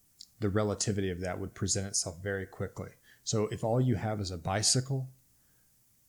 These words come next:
the next, you know, the next state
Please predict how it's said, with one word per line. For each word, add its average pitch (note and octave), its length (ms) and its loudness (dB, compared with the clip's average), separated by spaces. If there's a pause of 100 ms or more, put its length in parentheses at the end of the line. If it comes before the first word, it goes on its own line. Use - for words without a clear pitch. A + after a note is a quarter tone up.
(500)
the A2+ 160 4
next, - 540 4 (240)
you A#2 120 4
know, G#2 120 2
the G2 100 2
next G#2 260 2
state - 540 2